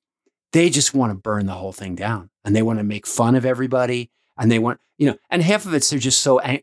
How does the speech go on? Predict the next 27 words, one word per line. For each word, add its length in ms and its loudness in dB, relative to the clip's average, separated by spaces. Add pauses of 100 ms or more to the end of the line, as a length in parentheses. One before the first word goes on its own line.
upset 380 0
with 100 -4
themselves 420 0
for 120 -2
ever 220 -2
having 260 0
bought 300 2
it, 200 -2 (1000)
you 100 6
know? 140 2 (180)
So, 160 2
like, 220 2 (680)
and 140 4
that's 260 0
not, 480 -2
uh, 140 -10 (240)
like, 200 0 (200)
even 240 6
if 140 2
you're 60 4
trying 320 2
to 200 -2
deconvert 420 2
people, 460 0 (560)
attacking 460 0
them 120 8
directly, 520 2